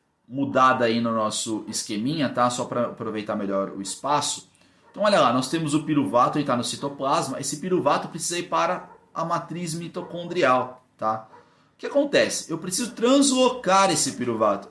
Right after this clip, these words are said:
Presta atenção na palavra. Eu preciso translocar esse piruvato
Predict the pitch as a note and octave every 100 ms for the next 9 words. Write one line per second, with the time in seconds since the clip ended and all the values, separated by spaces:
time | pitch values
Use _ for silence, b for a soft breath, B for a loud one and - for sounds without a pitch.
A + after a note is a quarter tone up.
0 | _ D3 D#3 E3 E3 E3 D#3 C#3+ A2 F#2+
1 | F#2 b b A#2 B2 C3 C3 E3+ F3+ -
2 | F#3+ A#3+ G#3 A#3 B3 - - E3 E3+ D#3
3 | C#3+ B2 B2+ A#2+ G2 A#2+ D3+ -